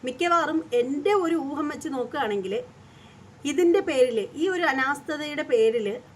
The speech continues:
പുള്ളിക്ക് നല്ല പണിഷ്മെന്റ്, ഏഴിൻ്റെ പണി കിട്ടാനുള്ള ചാൻസ്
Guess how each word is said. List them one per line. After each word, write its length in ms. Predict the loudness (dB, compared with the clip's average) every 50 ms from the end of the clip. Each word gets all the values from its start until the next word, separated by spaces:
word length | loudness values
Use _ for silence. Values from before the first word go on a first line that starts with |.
| -8 -4
പുള്ളിക്ക് 380 | -4 -4 -4 -4 -6 -8 -8 -6 -4 -4
നല്ല 340 | -4 -4 -4 -2 -2 -2 -2 0 -2
പണിഷ്മെന്റ്, 560 | -2 -2 -2 -4 -6 -6 -6 -4 -4 -4 -4 -6 -6 -6 -2 0 2
ഏഴിൻ്റെ 680 | 2 4 2 2 0 0 0 2 4 4 4 4 2 0 -2 0
പണി 200 | 0 0 0 -2 -4
കിട്ടാനുള്ള 500 | -6 -6 -6 -4 -4 -4 -2 -2 -2 -2 -4 -4 -6
ചാൻസ് 400 | -6 -6 -6 -6 -8 -10 -12